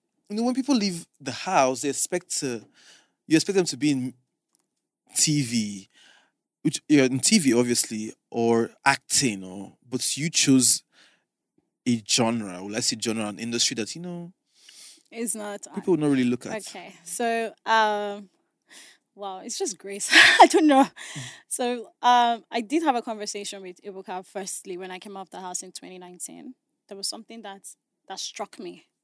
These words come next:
Speaker 2: with Ebuka's journey. Ebuka has never acted a film.
Speaker 1: Yeah.
Speaker 2: You know?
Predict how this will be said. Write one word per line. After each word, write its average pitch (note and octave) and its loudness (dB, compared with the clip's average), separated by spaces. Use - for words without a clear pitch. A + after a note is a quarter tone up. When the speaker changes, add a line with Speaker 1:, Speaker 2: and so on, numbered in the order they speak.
Speaker 2:
with - -12
Ebuka's F3+ -12
journey. F3+ -18
Ebuka C4+ -4
has G3 -14
never F#3 -16
acted E3+ -18
a F3 -20
film. F3+ -20
Speaker 1:
Yeah. - -20
Speaker 2:
You G3 -18
know? G3+ -14